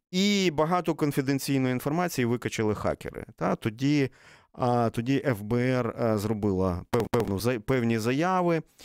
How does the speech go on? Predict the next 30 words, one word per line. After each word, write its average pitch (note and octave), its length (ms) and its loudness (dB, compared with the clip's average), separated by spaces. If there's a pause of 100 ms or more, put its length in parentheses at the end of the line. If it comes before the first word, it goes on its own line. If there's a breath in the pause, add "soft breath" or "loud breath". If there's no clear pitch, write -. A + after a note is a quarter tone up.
(280 loud breath)
потім A#2 360 0
вони A#2 240 2
їх G#2 180 2
дезавоювали, A#2+ 1000 2
потім A2 420 0
знову. D#3 340 2
Ну, E3+ 200 2
ну, F3 140 4
от D#3+ 80 2
були E3+ 280 2
напередодні D3+ 600 0
президентських C3+ 680 -2
виборів, D#3 380 2 (460 loud breath)
а, D3+ 280 4
такі F#3+ 300 0
рухи, F#3 600 2
але E3+ 320 4
водночас D#3+ 680 0
не F3 200 2
відреагували E3 840 2
на C#3+ 140 0
доповіді C3+ 880 2
розвідки A2 540 0
Сполучених A2 480 0
Штатів A#2 380 -2
Америки D#3 380 0
про A2+ 160 -2
зв'язки A2 340 -4
Трампа, B2+ 480 0 (640 loud breath)
а, G#2+ 340 4